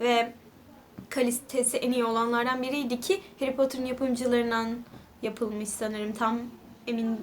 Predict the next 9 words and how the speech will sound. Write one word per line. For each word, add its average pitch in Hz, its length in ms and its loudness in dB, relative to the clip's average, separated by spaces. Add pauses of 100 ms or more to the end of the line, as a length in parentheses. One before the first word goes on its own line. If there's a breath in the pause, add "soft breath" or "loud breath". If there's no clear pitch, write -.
(120)
olmamakla 214 580 -2
birlikte 226 320 -4
öyle 262 200 2
olduğunu 208 320 -2
zannediyorum. 208 640 -4 (600 loud breath)
Onu 311 140 6
izledim 349 460 6
ve 339 100 4
çok, 330 240 0